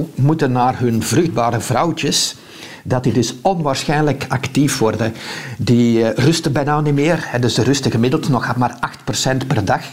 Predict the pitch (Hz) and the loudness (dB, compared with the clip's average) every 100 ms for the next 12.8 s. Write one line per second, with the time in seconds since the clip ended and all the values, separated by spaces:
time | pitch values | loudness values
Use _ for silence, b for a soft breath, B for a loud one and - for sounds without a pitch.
0 | - 123 110 131 - 123 131 127 135 147 | -6 -2 0 0 0 0 2 2 2 2
1 | 143 - 113 117 107 110 110 110 135 139 | 0 0 0 2 2 0 0 0 0 -2
2 | 123 117 110 104 127 123 - 107 107 127 | 0 2 0 0 -2 -2 -2 -4 0 0
3 | 151 156 156 B B B B 131 123 131 | 0 0 -2 B B B B 0 2 4
4 | 156 170 165 139 - 135 135 - 160 - | 2 2 2 0 -2 -2 -2 0 0 0
5 | 139 123 123 - 123 165 151 - 117 156 | 0 2 0 0 2 2 0 0 2 2
6 | 156 131 - 139 - 147 147 131 120 139 | 0 -2 0 0 2 2 2 0 2 2
7 | - 147 139 143 123 131 131 147 139 B | 0 0 2 2 2 0 2 -2 -2 B
8 | B - 120 120 - 123 - 123 139 135 | B -4 -2 0 0 0 2 2 2 2
9 | 110 - 143 131 131 123 123 131 135 139 | -2 0 0 2 2 2 2 0 0 -2
10 | - 113 139 - - 139 - 107 107 92 | 0 0 0 -4 -6 -4 -2 -2 -2 -2
11 | 127 107 131 127 110 101 120 151 113 104 | 0 0 0 0 2 2 2 2 2 2
12 | 101 113 110 139 143 135 - | 2 2 2 2 2 2 -4